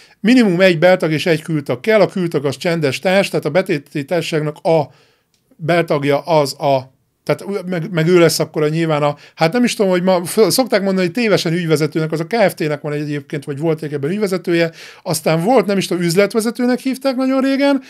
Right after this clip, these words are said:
aztán utána megint megváltozott a neve, és már máshogy hívják a, a betéti társaságnak a vezetőjét, teljesen mindegy is, az a beltag,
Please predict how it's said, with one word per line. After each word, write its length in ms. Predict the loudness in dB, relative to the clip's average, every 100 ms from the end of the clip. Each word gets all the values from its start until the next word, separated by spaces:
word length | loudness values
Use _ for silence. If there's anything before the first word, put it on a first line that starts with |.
| -14
aztán 360 | -4 -2 0 0
utána 320 | 2 0 0
megint 320 | 0 0 0
megváltozott 600 | 0 0 0 0 -6 -6
a 60 | -4
neve, 260 | -2 0 0
és 140 | -2
már 140 | -4
máshogy 400 | -2 -2 -2 -8
hívják 360 | -6 -6 -6 -6
a, 260 | -6 -6 -6
a 40 |
betéti 380 | -8 -8 -10 -10
társaságnak 480 | -8 -8 -8 -8 -6
a 40 |
vezetőjét, 460 | -4 -2 -2 -4 0
teljesen 440 | 0 0 -4 -6
mindegy 360 | -6 -6 -4 0
is, 180 | -2 -2 -16 -10
az 160 | -4 -2
a 80 | 0
beltag, 540 | 2 2 4 2